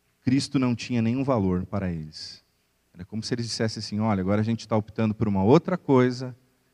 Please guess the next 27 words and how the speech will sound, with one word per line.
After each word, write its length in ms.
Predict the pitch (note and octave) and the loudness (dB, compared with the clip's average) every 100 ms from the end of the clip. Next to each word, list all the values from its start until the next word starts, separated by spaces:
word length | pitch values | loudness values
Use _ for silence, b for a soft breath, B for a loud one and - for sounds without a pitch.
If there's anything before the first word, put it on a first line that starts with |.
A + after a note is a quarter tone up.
| _ | _
e 80 | A2 | 2
não 220 | G#2+ B2 | 4 6
mais 580 | A#2+ A2+ B2+ B2 - - _ _ | 4 4 4 2 -4 -8 _ _
pela 220 | A#2+ A2+ | 4 6
vida, 440 | G2+ G2 C#3 D#3 C3 | 6 4 4 4 2
pelo 200 | B2+ A2+ | 2 4
relacionamento 720 | A2 G#2 G#2 A2 G#2 G#2+ G#2+ | 4 2 0 -2 0 -2 -4
com 160 | - A2 | -4 -2
Jesus. 640 | B2+ G2+ D2+ - - - _ _ _ b b b b b - _ _ _ _ _ _ - | -2 -4 -8 -14 -18 -18 _ _ _ b b b b b -20 _ _ _ _ _ _ -6
E 100 | G#2+ | 0
Paulo 300 | - A#2 A2 | 6 8 8
deixa 240 | A#2 A#2 | 4 4
bem 200 | A2+ D#3+ | 2 2
claro 300 | - D3+ C#3 | 6 6 6
para 180 | - C3 | 4 4
eles, 300 | G2 F2+ E2 | 4 0 -4
ó, 180 | E2 E2 _ _ _ _ _ _ _ _ | -6 -10 _ _ _ _ _ _ _ _
qualquer 380 | - A2+ - D#3+ | 2 4 6 6
homem 280 | D3+ E3+ D#3+ | 6 4 0
que 80 | - | -2
se 100 | A#2+ | 0
deixar 400 | G#2+ - A#2 A2 | 0 2 2 2
circuncidar, 880 | G#2+ G2 F#2+ - F2 G2+ A2+ F2+ - _ | -2 -6 -6 -6 0 2 2 0 -8 _
que 60 | - | -16
tiver 340 | - F#2+ F#2+ | -6 0 2
essa, 480 | F#2+ F2+ G2+ E2+ E2 F2 | 2 -2 -4 -4 -6 -10
né, 280 | F2 F#2+ E2+ | -6 -4 -4